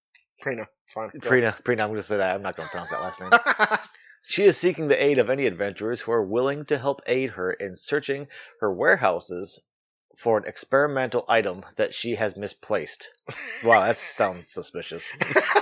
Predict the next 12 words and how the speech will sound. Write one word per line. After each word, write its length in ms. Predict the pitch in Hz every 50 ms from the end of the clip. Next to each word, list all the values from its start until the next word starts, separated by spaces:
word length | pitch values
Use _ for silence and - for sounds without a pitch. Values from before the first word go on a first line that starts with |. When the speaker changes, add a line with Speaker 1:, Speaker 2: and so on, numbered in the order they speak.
| - - - 403 - - - - - - 247
Speaker 3:
Oh, 100 | 220 190
it 60 | 156
gets 160 | 156 143 -
worse. 440 | 131 143 147 131 - - - - - - - - - - 494 -
<laughs> 300 | - - - - - -
Speaker 2:
She 80 | 160 175
offers 380 | 170 175 170 - 160 160 143
a 40 | 160
reward 520 | 160 151 143 127 131 135 135 135 135 135 -
of 340 | - 135 123 117 113 113 - -
one 440 | - 120 117 117 123 120 123 131 135 - -
item 400 | 107 104 92 95 101 120 131 127